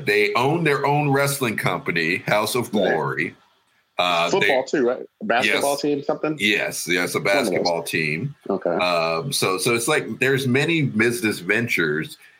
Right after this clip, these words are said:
Speaker 1: Um, so he was literal when he was saying, uh, <laughs> "No, no limit." <laughs>
Speaker 2: But he doesn't do, like, why hasn't he gotten into canned goods? Master P's?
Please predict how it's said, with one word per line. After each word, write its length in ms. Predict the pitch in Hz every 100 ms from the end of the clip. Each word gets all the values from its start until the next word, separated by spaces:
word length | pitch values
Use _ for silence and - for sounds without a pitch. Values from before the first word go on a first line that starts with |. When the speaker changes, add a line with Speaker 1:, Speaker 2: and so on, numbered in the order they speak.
| _ 82
Speaker 1:
Um, 580 | 82 78 80 82 82 - 101
so 320 | - 101 92
he 140 | 135 147
was 200 | 135 110
literal 640 | 113 143 131 104 87 85
when 120 | 95
he 60 | 98
was 200 | 98 -
saying, 460 | 98 85 87 95 - _ _ _ _
uh, 440 | 85 85 82 85 -
<laughs> 40 |
"No, 360 | 147 - - 151
no 280 | 95 98 104
limit." 500 | 127 131 87 - 139 139 -
<laughs> 220 | 113 - - - 139 - - - - - - 294 - - - -
Speaker 2:
But 140 | 165 156
he 80 |
doesn't 300 | 156 175 156
do, 140 | 156 156
like, 240 | 147 135
why 200 | 123 131 151
hasn't 240 | 143 135
he 200 | 139 120
gotten 280 | 131 87 123
into 180 | 110 110
canned 460 | - 117 113 101
goods? 280 | 110 85 87
Master 400 | 95 101 - 101
P's? 600 | - 113 113 127 135 87